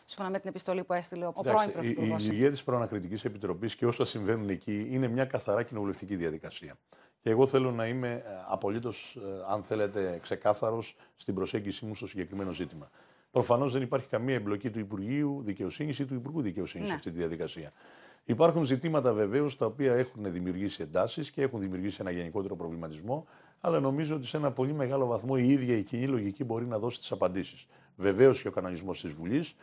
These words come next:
Speaker 2: βεβαίως και η όποια συνταγματική επιταγή πρέπει πάντα να συνυπολογίζονται προκειμένου να οδηγούμαστε στην όποια εξέλιξη. Το ερώτημα το οποίο υπάρχει και το οποίο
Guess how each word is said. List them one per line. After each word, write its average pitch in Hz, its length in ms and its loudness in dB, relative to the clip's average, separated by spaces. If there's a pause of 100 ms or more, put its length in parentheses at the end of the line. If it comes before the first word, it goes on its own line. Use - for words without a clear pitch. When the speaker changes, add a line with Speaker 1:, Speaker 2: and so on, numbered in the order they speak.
(200)
Speaker 2:
βεβαίως 123 400 4
και - 100 -2 (100)
η 113 40 4
όποια 120 280 4
συνταγματική 98 560 0
επιταγή 92 560 -2 (300)
πρέπει 127 260 2
πάντα 127 280 4
να 107 120 0
συνυπολογίζονται 104 680 -4
προκειμένου 120 460 -6
να 107 340 -4 (220)
οδηγούμαστε 113 540 2
στην 110 160 -6
όποια 107 200 2
εξέλιξη. 90 500 -2 (300)
Το - 140 6
ερώτημα 147 440 4
το 131 80 -2
οποίο 110 200 -2
υπάρχει 101 540 -2 (460)
και 202 140 0
το 165 100 4
οποίο 180 340 0